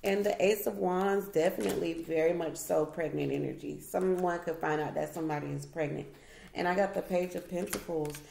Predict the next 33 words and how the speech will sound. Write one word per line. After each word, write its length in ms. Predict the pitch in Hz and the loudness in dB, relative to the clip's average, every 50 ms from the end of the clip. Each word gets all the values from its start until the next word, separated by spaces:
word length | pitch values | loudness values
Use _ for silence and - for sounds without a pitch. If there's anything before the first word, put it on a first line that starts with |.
| - - - | -20 -12 -6
or 140 | - 170 175 | -4 -4 -2
someone 360 | - - 196 202 208 196 180 | 2 2 4 4 4 4 2
is 140 | 170 165 - | 0 -2 -4
telling 340 | - - 196 190 180 175 | -2 -2 0 0 0 -2
someone's 440 | 175 - 185 175 170 165 160 160 160 | -2 -2 -2 0 0 0 -2 -2 -2
mother 360 | 160 160 175 190 190 196 196 | -2 0 2 2 2 4 4
or 120 | 170 160 160 | 4 4 2
father 500 | 160 - 175 170 180 196 190 185 170 170 | 0 0 2 4 4 4 2 0 -2 -2
something. 560 | 170 - - 180 180 190 185 - 160 151 147 147 - - - - - - - - - - | -4 -4 -2 -2 -2 -2 -2 -4 -4 -4 -4 -6 -6 -8 -12 -12 -14 -14 -14 -12 -8 -4
Um, 520 | 160 165 165 160 151 143 143 143 143 143 143 - - - - - - | 0 2 4 4 4 4 2 2 0 0 0 -2 -2 -2 -6 -6 0
someone 360 | - 208 214 240 247 240 220 202 | 2 4 4 4 4 2 2 2
here 200 | 202 202 202 202 | 2 2 2 2
needs 240 | 196 180 185 185 | 2 0 0 0
to 200 | - - - - | 0 0 0 2
also 300 | 160 175 180 - 214 190 | 2 2 2 2 2 2
balance 460 | 185 180 175 165 165 170 180 185 185 - | 4 4 2 2 2 0 0 -2 -4 -4
out 180 | 175 175 180 | -4 -4 -2
their 140 | - - 156 | -2 -2 0
money. 460 | 156 151 160 165 170 180 190 196 196 190 - - - - - - - - - - | 0 0 0 0 0 -2 -2 -4 -4 -6 -10 -12 -14 -20 -20 -20 -20 -20 -20 -14
We 120 | - 165 170 | -8 -4 0
got 220 | 180 175 170 - | 2 2 2 2
the 100 | - 165 | -2 -4
Justice 880 | 160 160 - - 170 165 175 180 175 - - - - 202 190 190 - - - | -4 -4 -4 -2 0 0 0 0 -2 -4 -10 -8 -4 -4 -4 -4 -6 -10 -6
and 320 | - 180 170 170 170 165 | -4 -4 -4 -4 -4 -4
the 120 | 165 165 160 | -4 -4 -4
Ten 280 | 165 - - 175 160 | -4 -6 -6 -4 -4
of 160 | 165 160 165 - | -4 -6 -6 -4
Pentacles. 680 | 185 175 175 185 - 208 196 - - 202 202 208 220 240 - - - - - - - - - - - - - - - - - - - - - - _ - - - - - _ - - - - - - - - - - - - - - - - - - - - - - - - - - - - - - - - | -4 -4 -4 -4 -8 -10 -12 -10 -10 -8 -6 -2 0 0 0 -2 -4 -10 -12 -12 -10 -10 -10 -10 -12 -16 -20 -20 -20 -20 -20 -20 -20 -20 -20 -20 _ -20 -20 -20 -20 -20 _ -20 -20 -20 -20 -20 -20 -20 -20 -20 -20 -20 -20 -20 -10 -2 -2 -2 -2 -2 -12 -18 -20 -20 -20 -20 -20 -20 -18 -18 -18 -14 -12
The 120 | - 123 | -10 -10
Queen 300 | - - - 185 185 190 | -6 -2 0 2 2 2
of 100 | 190 185 | 0 -2
Swords, 680 | - - - 170 165 180 190 190 196 196 208 - - - | -4 -4 -2 0 0 0 0 0 -2 -4 -8 -10 -10 -6
yeah. 260 | - - - - - | -2 -2 -2 -2 -2